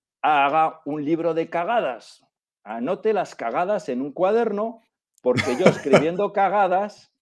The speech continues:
Speaker 1: he llegado a ser premio Nobel de Literatura".
Speaker 2: Guau.
Speaker 1: Entonces, yo empecé a escribir las cagadas, las broncas que me pegaban en un cuaderno,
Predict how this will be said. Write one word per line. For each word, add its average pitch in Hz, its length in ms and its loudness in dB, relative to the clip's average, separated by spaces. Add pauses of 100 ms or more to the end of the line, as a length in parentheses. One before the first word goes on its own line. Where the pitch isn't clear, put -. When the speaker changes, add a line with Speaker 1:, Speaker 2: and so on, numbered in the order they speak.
Speaker 1:
he 131 120 -2
llegado 165 320 0
a 160 60 -2
ser 180 180 -10
premio 127 320 -6
Nobel 131 300 -4
de 131 100 0
Literatura". 156 680 -6 (720)
Speaker 2:
Guau. 101 440 2
Speaker 1:
Entonces, 220 640 0 (100)
yo 139 220 -4
empecé 180 320 -4
a 196 40 -2
escribir 175 680 -2 (920)
las 110 280 -8
cagadas, 120 440 -4
las 107 160 -6
broncas 131 380 -6
que 139 120 -6
me 135 140 -2
pegaban 135 460 2
en 110 100 -6
un 131 140 -4
cuaderno, 156 640 -2